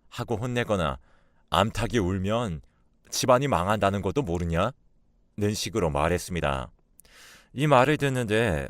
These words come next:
얼마나 화가 났는지 몰라요. 사실 가게를 실제로 꾸려나간 건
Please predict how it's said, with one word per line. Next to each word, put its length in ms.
얼마나 400
화가 260
났는지 360
몰라요. 680
사실 360
가게를 480
실제로 420
꾸려나간 520
건 200